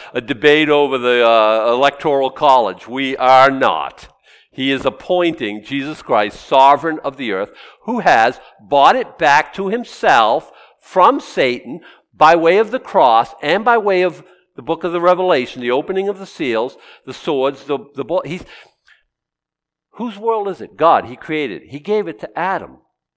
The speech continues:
Adam fumbled. Satan recovered. It's all there in the Old Testament. Jesus redeemed it unto himself. Who's governing right now? A usurper. Jesus will come and straighten that all out. When?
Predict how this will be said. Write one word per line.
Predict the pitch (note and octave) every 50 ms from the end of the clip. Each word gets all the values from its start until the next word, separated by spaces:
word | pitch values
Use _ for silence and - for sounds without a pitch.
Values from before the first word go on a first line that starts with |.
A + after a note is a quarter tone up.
| _ _ _
Adam | A#2+ C3+ D#3+ F#3 F3
fumbled. | - - F3+ F3+ F3 D#3+ A2+ D#2 C2 - _ _ _ _ _ _ _
Satan | _ _ - D#3 D3+ D#3+ E3
recovered. | D#3+ D#3 D#3+ - E3 E3+ E3 G#2 D2 - _ _ _ _ _ _ _ _ _ _ _ _ _
It's | A#2 - -
all | C#3+ C3 C#3 D#3 D#3+ E3+ D#3+
there | F3 F#3 F3 D#3+ C3+ A2 G#2+
in | G#2 A#2+ B2 B2+
the | C3 C3+
Old | C#3+ D3 C3+
Testament. | E3 D#3+ D3+ - - A2+ F#2 - - _ _ _ _ _ _ _ _ _ _ _ _
Jesus | - D#3+ G3 B3+ B3 E3+ B2+ B2 B2+ - -
redeemed | C#3 C#3 C3+ C#3 E3 F#3 G#3 F3
it | D3 C3
unto | B2+ C3 C3 - D3+
himself. | D3 C#3+ - - A3 G#3+ F#3+ - - - _ _ _ _ _
Who's | - F3+ G3+ F#3+ -
governing | _ - G3 G#3+ G#3 G#3 G3 F3+ F3+ F3
right | F3 E3+ E3+ E3
now? | E3 F3+ F3+ D3 G#2 - -
A | C#3
usurper. | D3+ D3+ E3 F3 - - - - - A3+ A#3+ B3 A3+ - - A2+ F2+ C2+ - - _ _ _ _ _ _ _ _ _ _ _ _ _ _ _ _ _ _ _ _ _ _ _ _ _
Jesus | - F#3 G#3 A#3 A3 -
will | A3
come | - - D#3+ C3+ C3
and | C#3+ D#3
straighten | - - - C3 C3 D3 D3+ C#3
that | C#3+ D3+ D#3
all | D#3+ E3 E3 E3 E3+ F3 E3 _ -
out. | F#3 A3+ C4 B3 - - - _ _ _ _ _ _ _ _ _ _ _ _ _ _ _ _ _ _ _ _
When? | _ - A#2+ D#3 F#3+ E3+ A2 D#2+ C#2+